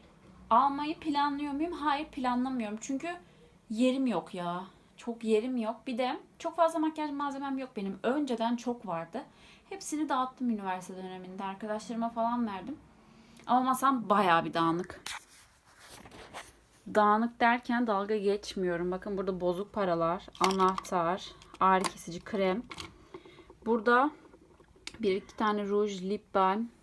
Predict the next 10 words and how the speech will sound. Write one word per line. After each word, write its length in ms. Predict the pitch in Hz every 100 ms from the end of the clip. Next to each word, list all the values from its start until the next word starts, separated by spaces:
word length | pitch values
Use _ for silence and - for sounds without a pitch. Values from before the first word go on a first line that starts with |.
| _ 185
lip 220 | 185 -
balm, 320 | 170 170 202 - - - _ -
lip 380 | 226 226 240 -
balm. 320 | 190 175 208 - - - - - - - - _ _
Bir 260 | 208 240 233
Pringles 600 | - 233 240 240 262 - - - - - - -
kutusu, 400 | - - 110 196
ay. 200 | - 98 104 - - - - - - - - - _ _ - - _ _
Pis 280 | - 220 220
süngerler, 880 | - 220 208 208 196 190 185 208 226